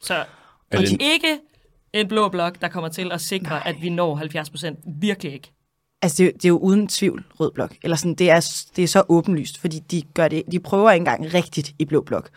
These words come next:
Speaker 2: Mm.
Speaker 3: at være sådan, "Vi er de klimaprogressive i det her land." Så sådan, det er jo,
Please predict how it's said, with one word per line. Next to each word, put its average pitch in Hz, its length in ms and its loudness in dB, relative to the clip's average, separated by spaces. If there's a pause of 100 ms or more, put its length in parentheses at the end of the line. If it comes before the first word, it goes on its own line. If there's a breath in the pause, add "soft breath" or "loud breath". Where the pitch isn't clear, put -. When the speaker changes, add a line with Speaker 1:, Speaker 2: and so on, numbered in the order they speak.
(100)
Speaker 2:
Mm. 92 60 -4
Speaker 3:
at 165 120 4
være 151 120 6
sådan, 147 240 -2 (260 loud breath)
"Vi 165 200 0
er 151 100 2
de 151 100 -8
klimaprogressive 151 720 -6
i - 20 -10
det - 120 -10
her 151 80 -10
land." - 160 -10 (360 loud breath)
Så - 140 -2
sådan, 160 260 2 (540 loud breath)
det 196 60 6
er 185 40 8
jo, - 180 4